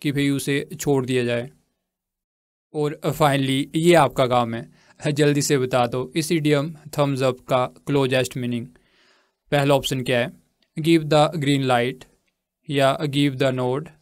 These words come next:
"गिव अ पैट on the back" या फिर "all of the above"। तो जो वाला भी लग रहा है आपको ये होगा सही, लिख दो अपना, अपना आंसर नीचे कमेंट बॉक्स में। तो यहाँ पे करते हैं इस वीडियो को एंड।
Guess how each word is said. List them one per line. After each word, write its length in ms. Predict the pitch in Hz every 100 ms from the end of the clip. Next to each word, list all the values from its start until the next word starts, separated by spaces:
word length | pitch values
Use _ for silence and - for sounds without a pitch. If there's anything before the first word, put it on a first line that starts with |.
| _ _ _ _ _ _ -
"गिव 340 | 151 160 147
अ 100 | 151
पैट 360 | 151 147 135 - - _
on 120 | 143 135
the 180 | 131
back" 260 | 123 123 135 - - -
या 180 | 139 131
फिर 340 | 127 139 131 - 156
"all 160 | 143
of 140 | 131 127
the 120 | 123
above"। 280 | 120 120 120 - _ _ _ _ _ _ -
तो 120 | 156
जो 180 | 147 151
वाला 220 | 143 143
भी 80 | 123
लग 120 | 131
रहा 140 | 131
है 60 | 123
आपको 420 | 120 - 131 131 165
ये 200 | 156 156
होगा 300 | 139 127 120
सही, 320 | 131 123 - -
लिख 220 | 143 151 143
दो 120 | 143
अपना, 240 | 131 135
अपना 240 | 131 131 131
आंसर 280 | 127 131
नीचे 420 | 127 127 123 131 143
कमेंट 280 | 135 131 120
बॉक्स 280 | 123 117 -
में। 160 | 117 143 _ _ _ _ _ _ _ _ _ _ _ _ _ _ _ _ _ _ _ _
तो 240 | 135 131 131
यहाँ 280 | 143 160
पे 140 | 160 139
करते 260 | 131 113
हैं 140 | 131 131
इस 140 | 120
वीडियो 360 | 127 123 123 120
को 140 | 123
एंड। 320 | 120 120 127